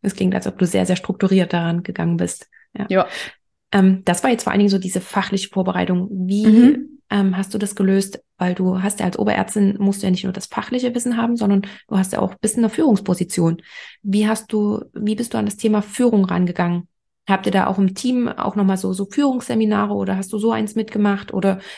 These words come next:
Speaker 1: ähm, wie hast du das gelöst?
Speaker 2: Ja, das ist jetzt schon eine voll gute Überleitung dann eigentlich zu dem Arzt sein Thema, ne? Weil,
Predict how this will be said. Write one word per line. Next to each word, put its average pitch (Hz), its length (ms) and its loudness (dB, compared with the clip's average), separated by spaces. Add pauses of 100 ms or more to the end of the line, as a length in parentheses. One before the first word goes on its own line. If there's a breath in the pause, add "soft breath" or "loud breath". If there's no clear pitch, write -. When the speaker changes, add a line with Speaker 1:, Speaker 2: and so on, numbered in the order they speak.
(120 loud breath)
Speaker 1:
ähm, 190 300 4
wie 208 100 0
hast 202 140 -2
du - 20 -2
das 208 200 -2
gelöst? 180 380 0 (760)
Speaker 2:
Ja, 190 260 -2
das 180 120 -4
ist - 60 -8
jetzt 185 160 -6
schon 180 120 -2
eine 175 100 -6
voll 214 200 0
gute 208 220 -2
Überleitung 185 580 -4
dann 170 160 -4
eigentlich 185 320 -6
zu - 80 -6
dem 170 160 -4
Arzt - 280 -6
sein 170 180 -4
Thema, 175 260 -6
ne? 226 220 -2 (100)
Weil, 180 160 -4